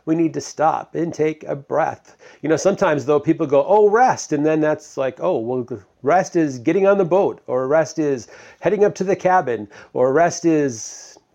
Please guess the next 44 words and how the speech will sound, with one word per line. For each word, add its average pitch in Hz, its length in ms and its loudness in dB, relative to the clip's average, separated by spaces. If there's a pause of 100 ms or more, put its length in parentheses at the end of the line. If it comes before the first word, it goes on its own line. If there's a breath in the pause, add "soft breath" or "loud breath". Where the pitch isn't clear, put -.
(100)
not 156 200 -4
resting." 135 540 -6 (240)
So - 120 -6
many 165 160 0
people 165 240 -2
have 139 220 0
cabins 127 500 -4
and 123 160 -10
they 123 100 -8
go 127 160 -6
up - 100 -14
to 143 100 -6
the 131 80 -8
cabin, 147 320 -4
and 151 100 -4
what 151 100 -2
do 170 80 0
they 165 120 -2
do 175 120 2
when 180 120 0
they 175 80 -2
get 185 160 -2
to 185 80 -4
the 180 80 -4
cabin? 190 380 0 (340 loud breath)
They 156 160 0
work 190 340 2
on 220 180 2
the 185 100 2
cabin. 135 640 0
That's - 220 -12
not 151 180 -6
rest. 131 440 -4 (320 loud breath)
Or 143 580 4
they 127 380 -4
get - 160 2
the 185 80 2
boat 190 180 4
in 180 100 4
the 180 80 2
lake 160 380 -4
and 127 160 -6
then 151 140 -2
they 143 580 -2